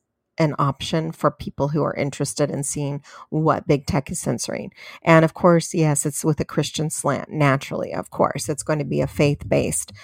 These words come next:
programming, but these are wonderful things to know. So website, once again, to see that censored material is censored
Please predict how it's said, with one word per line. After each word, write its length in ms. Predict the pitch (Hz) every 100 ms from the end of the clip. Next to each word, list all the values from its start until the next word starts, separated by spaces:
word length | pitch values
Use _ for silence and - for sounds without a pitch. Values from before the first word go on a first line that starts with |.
| - _
programming, 680 | - 160 147 143 135 127 147
but 160 | 165 - - - - -
these 260 | 180 185
are 100 | 185
wonderful 380 | 156 156 151 156
things 260 | 147 143 143
to 120 | -
know. 220 | 135 - - - -
So 240 | - 165
website, 580 | 160 196 202 - 220 214
once 260 | 180 175 180
again, 220 | 175 156
to 100 | 165
see 200 | - 165
that 200 | 156 -
censored 640 | - 165 170 190 190 190 -
material 680 | 185 190 175 151 156 151 170 - _ - _ -
is 260 | 160 147
censored 600 | - 185 185 - 240 247